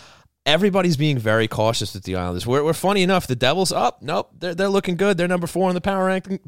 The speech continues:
power rankings this week. Meanwhile, the, the Islanders are down number twelve, and they got a couple teams that are behind them in the standings, but still ahead of them if you, if you pay attention, that sort of thing. But getting back to the original question,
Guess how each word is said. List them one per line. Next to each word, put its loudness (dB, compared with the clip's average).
power 0
rankings -4
this -2
week. 6
Meanwhile, 0
the, -4
the 2
Islanders 2
are 0
down 0
number 0
twelve, 0
and -4
they 0
got 0
a 0
couple -4
teams -2
that 0
are -4
behind 0
them -2
in -4
the -2
standings, -4
but -6
still -4
ahead 0
of 0
them -12
if -4
you, 0
if -10
you -8
pay -2
attention, -4
that -2
sort -2
of -8
thing. -4
But 2
getting 0
back 2
to -10
the 0
original -4
question, 0